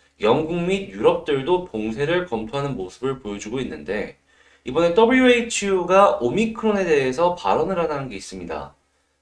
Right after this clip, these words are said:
팔십구 개 국에서 보고가 되었으며, 지회역 사회 감염이 있는 곳에서 감염자 숫자가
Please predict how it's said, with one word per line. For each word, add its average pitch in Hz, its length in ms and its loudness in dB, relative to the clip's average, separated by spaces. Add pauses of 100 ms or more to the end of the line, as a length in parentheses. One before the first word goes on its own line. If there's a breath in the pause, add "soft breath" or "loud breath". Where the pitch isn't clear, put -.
(140)
팔십구 196 760 -2
개 185 140 0
국에서 165 340 -6
보고가 127 300 -2
되었으며, 110 840 -2 (260 soft breath)
지회역 185 520 2
사회 175 480 2
감염이 135 500 -4
있는 113 600 -8
곳에서 113 600 -4 (240 soft breath)
감염자 160 600 0
숫자가 - 640 -2